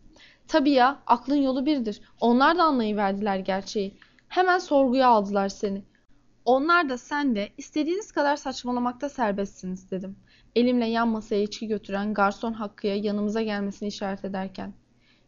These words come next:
"Benim içki içmem lazım." "Bunu bana yapma be." dedi.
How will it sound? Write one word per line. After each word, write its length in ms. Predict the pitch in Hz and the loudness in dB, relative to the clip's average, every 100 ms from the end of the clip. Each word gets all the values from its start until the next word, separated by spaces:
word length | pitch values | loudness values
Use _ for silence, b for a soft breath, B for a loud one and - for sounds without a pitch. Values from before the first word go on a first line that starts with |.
| 240 | 0
"Benim 220 | 277 320 | 2 2
içki 240 | 294 - | 0 -2
içmem 400 | 277 - 214 202 | -4 -4 -4 -4
lazım." 380 | 185 185 202 208 - - b b b | -6 -8 -10 -12 -14 -20 b b b
"Bunu 220 | 269 339 | 0 2
bana 180 | 339 311 | 2 2
yapma 380 | 285 311 262 208 | 2 2 2 2
be." 200 | 202 214 | 2 0
dedi. 320 | 190 190 196 | -4 -4 -6